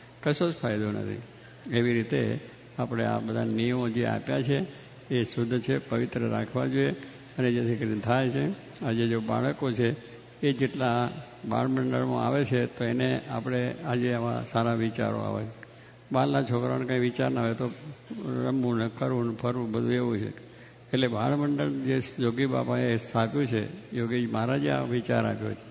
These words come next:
કે બાળકોને એવા સંસ્કાર આપો તો ભવિષ્યની અંદર એક સારી પ્રજા થાય દુનિયામાં. એના સંસ્કાર પછી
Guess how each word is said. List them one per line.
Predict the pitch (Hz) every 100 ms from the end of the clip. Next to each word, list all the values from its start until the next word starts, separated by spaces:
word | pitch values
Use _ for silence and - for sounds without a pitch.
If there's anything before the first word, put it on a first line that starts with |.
| - - - -
કે | 131
બાળકોને | 120 123 139 147 135 139
એવા | 139 127
સંસ્કાર | 127 120 - 131
આપો | 127 123 139 113 117 - - - -
તો | 127
ભવિષ્યની | 117 131 139 - 143
અંદર | 131 131 127 127 - -
એક | 131 -
સારી | - 117 131
પ્રજા | 120 117 117 127 110
થાય | 110 107 - 113
દુનિયામાં. | 120 113 110 104 117 - - - - -
એના | 123 123
સંસ્કાર | 113 117 117 120 117
પછી | 117 120 113